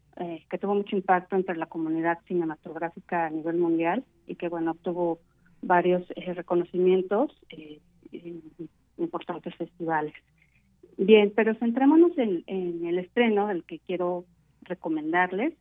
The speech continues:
Esta película, Tío, es la historia de Chris, quien vive con, con su tío, un hombre mayor parcialmente discapacitado, quienes juntos administran una granja abandonada. Y bueno, en su relación,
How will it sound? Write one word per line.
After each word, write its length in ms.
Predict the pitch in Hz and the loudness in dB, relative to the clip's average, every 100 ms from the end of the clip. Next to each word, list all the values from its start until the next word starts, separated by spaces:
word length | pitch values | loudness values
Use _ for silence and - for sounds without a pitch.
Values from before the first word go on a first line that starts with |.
| - | -18
Esta 280 | 175 170 208 | -16 -10 -8
película, 600 | - 165 170 190 175 170 - _ _ _ _ - | -6 -6 -4 -2 -2 -2 -10 _ _ _ _ -2
Tío, 480 | 214 190 196 330 - _ _ | 2 4 4 0 -4 _ _
es 240 | 208 220 226 - | -2 -2 -2 -2
la 140 | 262 | -2
historia 460 | 254 - 240 240 240 | -2 -4 -2 0 0
de 140 | 214 | -2
Chris, 380 | 208 185 208 349 _ _ _ _ - | -2 -4 -2 -4 _ _ _ _ -2
quien 180 | 180 | 0
vive 260 | 180 185 208 | 2 2 0
con, 280 | 196 175 156 - _ _ _ - | 0 -4 -4 -14 _ _ _ -20
con 120 | - | -16
su 100 | - | -12
tío, 320 | - 226 202 - _ - - | -4 -2 -2 -8 _ -20 -4
un 200 | 233 233 | 2 4
hombre 260 | 226 226 | 4 2
mayor 460 | 220 190 175 196 226 | 0 0 2 0 -2
parcialmente 720 | - 170 - 180 185 180 190 | -8 -10 -6 -2 -2 -2 -6
discapacitado, 960 | 175 - - 160 175 - 180 190 262 254 | -10 -16 -16 -12 -10 -4 -2 -2 -4 -4
quienes 280 | 208 220 220 | -4 -4 -4
juntos 440 | 226 220 233 233 226 | -6 -4 -4 -4 -4
administran 720 | 202 208 208 208 - 220 214 | -2 -2 -4 -6 -6 -4 -4
una 380 | 208 208 208 196 | -2 -2 -2 0
granja 480 | 190 190 196 196 | 0 -2 -2 -4
abandonada. 680 | 190 190 190 202 220 226 214 - _ _ _ _ | -2 0 0 -2 -2 -2 -4 -10 _ _ _ _
Y 140 | 254 247 | -2 2
bueno, 240 | 254 240 | 2 2
en 100 | 233 | -2
su 80 | 240 | -2
relación, 640 | 226 233 233 233 254 269 | 0 2 0 -2 -2 -2